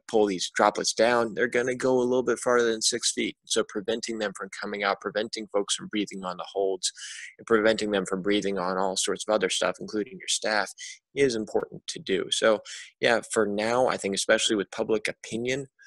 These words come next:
opening with masks of any quality, preferably double cotton, if not anything more advanced, would be a, a good step to do. And if you guys have some data on this, as far as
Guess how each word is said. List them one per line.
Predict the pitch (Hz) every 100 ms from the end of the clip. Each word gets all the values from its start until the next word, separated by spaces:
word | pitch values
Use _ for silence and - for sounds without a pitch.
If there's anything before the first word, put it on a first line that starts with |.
| _ -
opening | 107 110 113 104
with | 95 -
masks | 98 101 104 - - - - - -
of | 101 -
any | 120 120
quality, | - 104 98 101 98
preferably | - 110 117 117 117 113
double | 98 107 107
cotton, | - 107 101 110 95
if | - 110 -
not | 120 113 -
anything | 107 107 - 104 98
more | 98 95
advanced, | 92 98 101 104 - -
would | 104 107
be | 95 101
a, | 90 82 73 - - -
a | 101
good | 104 95
step | - 87
to | -
do. | 87 85
And | 92
if | 92
you | 120
guys | 131 127
have | 127 120
some | - 110
data | 107 117 92
on | 107 113
this, | 120 -
as | 104
far | - 101 101
as | 98